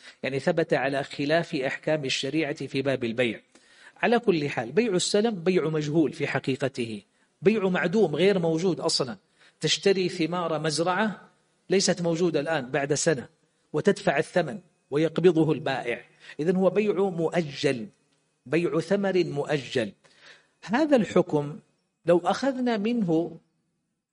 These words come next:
مفهوم موافقة أن السلم إذا جاز مؤجلا فحال أولى، فن-، فنقلبه عقد بيع حال. ما معنى حال؟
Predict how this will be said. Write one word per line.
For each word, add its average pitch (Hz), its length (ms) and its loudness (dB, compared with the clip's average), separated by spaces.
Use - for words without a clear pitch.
مفهوم 165 400 0
موافقة 147 600 0
أن 147 320 -4
السلم 147 600 0
إذا 143 360 2
جاز 170 400 0
مؤجلا 180 840 -2
فحال 156 1200 -2
أولى، 120 600 0
فن-، 139 360 -4
فنقلبه 190 1040 -2
عقد 175 440 0
بيع 170 380 0
حال. 127 580 -4
ما 196 120 2
معنى 180 340 -2
حال؟ 151 320 -2